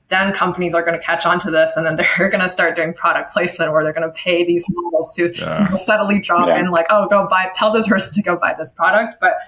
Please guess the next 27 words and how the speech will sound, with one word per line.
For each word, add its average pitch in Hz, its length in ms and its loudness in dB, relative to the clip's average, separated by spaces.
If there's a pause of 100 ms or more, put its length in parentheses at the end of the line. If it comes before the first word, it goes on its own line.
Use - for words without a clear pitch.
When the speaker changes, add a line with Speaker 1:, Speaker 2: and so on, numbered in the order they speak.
(220)
Speaker 1:
you 208 80 0
know, 185 120 2
there 185 140 0
has 190 340 0
to 196 120 -4
be 185 180 -4 (260)
some 202 440 0
line 185 500 0
between 214 380 0
there 180 240 2
where, 165 380 0
because 185 240 -4
I 170 80 2
think 180 240 -4
right 170 260 0
now, 151 460 -2
and 170 200 -2
even 165 460 -10
in 180 140 -2
the 170 100 -4
real 165 260 -2
world, 190 440 2 (340)
where 180 160 4
we 175 140 4
trust, - 680 -2
you 180 120 -2
know, 160 160 0